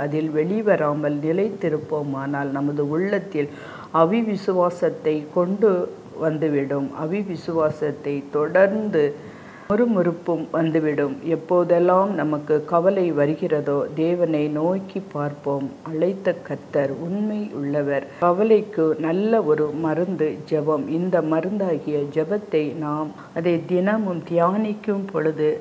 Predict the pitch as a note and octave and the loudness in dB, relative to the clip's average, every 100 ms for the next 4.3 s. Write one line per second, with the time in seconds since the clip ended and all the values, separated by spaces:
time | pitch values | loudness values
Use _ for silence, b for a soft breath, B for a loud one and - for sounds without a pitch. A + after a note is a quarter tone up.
0 | - E3+ E3+ E3 E3 G#3 G#3 - E3+ D#3 | -6 -8 -6 -2 2 2 2 -2 -4 -2
1 | F3 E3+ G#3 A3+ A3 E3+ D#3 D#3 D#3+ D#3 | 2 4 4 2 2 0 -2 2 0 0
2 | D#3 - E3 F#3 G#3+ A3 G#3+ D3+ D#3+ E3 | -2 -2 -2 0 0 0 0 2 2 2
3 | E3+ D#3+ E3 D#3+ D3+ D3 D3 E3 F#3+ - | -2 -2 -4 -6 -2 -2 2 2 2 -2
4 | E3 D3+ | -2 -2